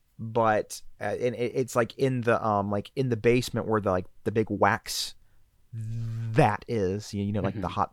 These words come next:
Speaker 1: the hot wax, and, um, and he ends up,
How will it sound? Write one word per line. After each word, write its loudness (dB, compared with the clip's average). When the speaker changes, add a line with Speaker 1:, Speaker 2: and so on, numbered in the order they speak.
Speaker 1:
the -2
hot 0
wax, -6
and, -2
um, 0
and -6
he -2
ends -2
up, 0